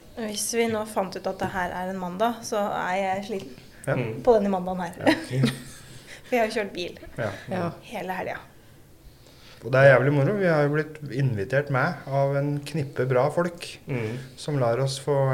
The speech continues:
Speaker 2: lar Team Up Helse da, få være med på dette, sånne arrangementene der.
Speaker 3: Mm.
Speaker 2: Og vi har jo egen banebil, så vi koser oss noe grådig med det.
Speaker 3: Mm.
Speaker 2: Og nå har det vært kjøring hele lørdag og hele søndag, og vi har hatt med ungdom og, og til og med fosterfar har vært med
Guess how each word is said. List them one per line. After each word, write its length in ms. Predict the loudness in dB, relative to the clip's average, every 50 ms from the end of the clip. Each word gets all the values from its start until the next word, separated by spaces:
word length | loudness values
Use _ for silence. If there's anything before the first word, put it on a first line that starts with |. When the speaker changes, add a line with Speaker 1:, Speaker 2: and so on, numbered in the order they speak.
| 2 4
Speaker 2:
lar 180 | 4 2 2 2
Team 260 | 0 0 0 0 0
Up 100 | 0 0
Helse 380 | 0 0 0 -2 -4 -4 -2 -2
da, 80 | 0
få 140 | 0 0 2 2
være 220 | 2 2 0 -2
med 160 | -2 -4 -4 -4
på 80 | -4 -4
dette, 460 | -2 -2 -2 0 0 0 -2 -4 -4
sånne 280 | -6 -6 -4 -2 -2 -2
arrangementene 500 | -2 -2 -4 -6 -6 -4 -4 -2 0 0
der. 160 | 0 0 0 -4 -10 -18 -20 -20 -20 -16 -10
Speaker 3:
Mm. 380 | -8 -6 -4 -4 -4 -4 -6 -6 -6 -2
Speaker 2:
Og 60 | 2
vi 80 | 2
har 180 | 4 6 6 6
jo 80 | 8 8
egen 240 | 6 6 6 4 6
banebil, 460 | 6 6 6 6 4 4 2 2 0
så 160 | -2 0 2
vi 240 | 4 6 6 6 6
koser 340 | 4 2 0 0 -2 -2 -2
oss 120 | -2 0 0
noe 120 | 0 2
grådig 320 | 4 4 4 4 2 2 2
med 180 | 2 2 0
det. 40 | 0 -2 -6 -4 -2
Speaker 3:
Mm. 180 | 0 0 0 -2 -6 -8 -12 -14 -16 -16 -18 -18 -20 -20 -10 -6
Speaker 2:
Og 100 | -2 0
nå 60 | 2
har 180 | 4 4 4 4
det 120 | 2 2 2
vært 320 | 2 2 2 2 2 2 2
kjøring 380 | 2 2 4 4 2 4 4
hele 340 | 4 2 2 0 -2 -2 -2
lørdag 320 | 0 0 2 4 6 6 6 4
og 80 | 2 0
hele 140 | -2 -2
søndag, 400 | -2 -2 -2 0 0 0 0 0
og 60 | 0 -2
vi 100 | -2 -4
har 80 | -6
hatt 100 | -8 -6 -6
med 140 | -4 -4
ungdom 300 | -4 -4 -6 -6 -6 -6
og, 100 | -6 -8 -10 -14 -16 -18 -18 -18 -18 -18 -16 -16 -14 -14 -14 -14 -14 -16 -16 -14 -4
og 60 | -2
til 120 | 0 0 2
og 60 | 2
med 120 | 0 0
fosterfar 800 | 0 0 0 0 0 0 2 2 2 4 4 6 6 6 6 6
har 120 | 6 6 4
vært 260 | 4 2 0 -2 -2 0
med 520 | 2 2 4 4 4 2 2 2 0 0